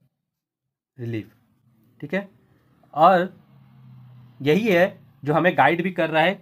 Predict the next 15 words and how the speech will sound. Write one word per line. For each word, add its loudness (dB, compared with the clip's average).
कि -2
हम -6
as -6
a -4
human -4
being -6
कैसे -2
रहें, -12
ठीक -10
है। -4
तो -2
जितने -2
भी -2
इंस्टीट्यूशन -2
हैं -4